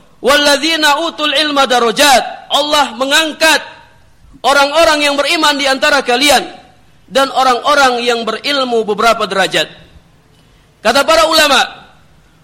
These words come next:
orang-orang yang beriman dan berilmu Kedudukannya lebih tinggi di sisi Allah dibandingkan orang-orang yang beriman saja.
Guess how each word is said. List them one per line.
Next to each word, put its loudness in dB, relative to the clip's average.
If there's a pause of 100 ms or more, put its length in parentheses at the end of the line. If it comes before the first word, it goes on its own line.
(200)
orang-orang 0
yang 0
beriman -2
dan 0
berilmu 0 (420)
Kedudukannya 0
lebih -6
tinggi -2
di -6
sisi -8
Allah 2
dibandingkan -2
orang-orang 0
yang -4
beriman -6
saja. -2